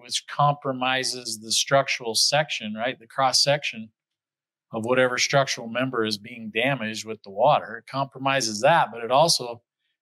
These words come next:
takes away the bond, right, between the steel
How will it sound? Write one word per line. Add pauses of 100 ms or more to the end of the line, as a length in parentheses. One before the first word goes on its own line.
(120)
takes
away
the
bond, (800)
right,
between
the
steel